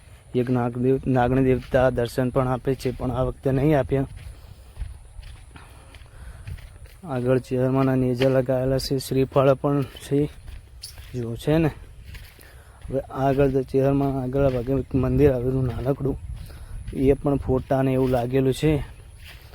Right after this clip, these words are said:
તે પણ દર્શન કરી શકાય છે.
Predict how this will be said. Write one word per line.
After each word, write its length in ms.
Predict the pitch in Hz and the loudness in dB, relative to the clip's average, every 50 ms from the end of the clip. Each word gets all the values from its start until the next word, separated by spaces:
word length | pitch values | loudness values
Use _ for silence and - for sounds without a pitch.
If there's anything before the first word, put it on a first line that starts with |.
| - - - - - - - - - - - - - | -20 -20 -20 -20 -20 -20 -20 -20 -20 -20 -20 -4 0
તે 140 | 143 135 | 2 2
પણ 240 | 135 - 147 139 135 | 2 2 2 2 4
દર્શન 380 | 131 131 127 - - 139 139 135 | 4 2 2 2 0 -2 -2 0
કરી 200 | 135 135 135 139 | 2 2 0 2
શકાય 400 | - 139 127 - 135 139 135 127 | 0 -2 0 2 4 4 4 4
છે. 160 | 120 139 147 | 2 2 0